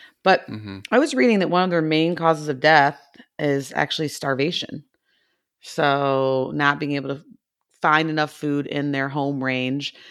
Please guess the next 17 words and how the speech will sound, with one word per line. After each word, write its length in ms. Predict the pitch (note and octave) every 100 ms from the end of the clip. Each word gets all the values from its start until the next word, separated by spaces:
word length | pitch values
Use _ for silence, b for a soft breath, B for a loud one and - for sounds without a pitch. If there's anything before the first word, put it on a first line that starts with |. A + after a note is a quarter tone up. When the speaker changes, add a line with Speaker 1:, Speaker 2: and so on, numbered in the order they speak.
| B B -
Speaker 1:
Uh, 400 | C#3+ C3 C3 C#3
they 140 | A3
can 160 | A3+ G#3+
also 280 | F#3+ F#3+ F3+
be 140 | E3+
killed 320 | - D#3+ D3+
by 100 | D#3
trapping 840 | D3+ - C#3+ C#3 C#3+ C3+ C3+ C#3+ D#3
and, 580 | C3+ C3 B2+ B2+ B2+ B2
uh, 280 | B2 B2 C3+
and 180 | C3 C3
of 100 | B2+
course, 240 | C#3 B2+
competitors 680 | - - D3 C3+ C3 B2+ B2
like 180 | C3 A#2+
wolves. 520 | B2+ B2 A#2+ B2+ B2
But 220 | - C3+